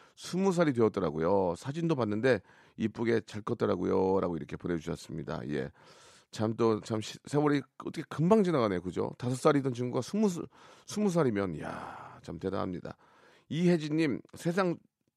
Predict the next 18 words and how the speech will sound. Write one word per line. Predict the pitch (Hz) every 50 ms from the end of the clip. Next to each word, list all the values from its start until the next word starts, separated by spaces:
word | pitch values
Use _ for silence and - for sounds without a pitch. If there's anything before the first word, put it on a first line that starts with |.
| _ _ _ _ _ _ -
좁디 | - 165 151 - - 180 165
좁습니다. | - 185 175 - - 185 170 147 113 127 131 131 113 78 - - -
남편 | 50 55 78 135 139 143 170 156 147
몰래 | 135 127 131 135 139 139
친구들이랑 | - - 175 180 175 175 151 156 127 95 113 131 143 135 104 76 - _ _ _ _ _ _ _ _ -
나이트에 | 78 85 101 117 135 131 - 160 160 147
가서 | 139 131 117 123
놀다가 | 117 110 107 107 101 95 110 123
즉석 | 113 - - - - - 175 165
만남으로 | 165 160 151 151 151 147 143 147 139
인사하는 | 117 113 123 117 127 135 135 135 135 139 139 127 - - -
그 | - - - -
순간 | 123 - - - 196 202 190 196 151 117
혹시 | 113 - - - - 180 175 170 - - - _ _ _ _ _ _ _ _ _ _ - - -
지-, | - - - - - _ - 107 - _ _ _
지-, | - - - _ _
진이 | - - 139 143 160 160
어머님? | 156 147 139 135 123 131 151 180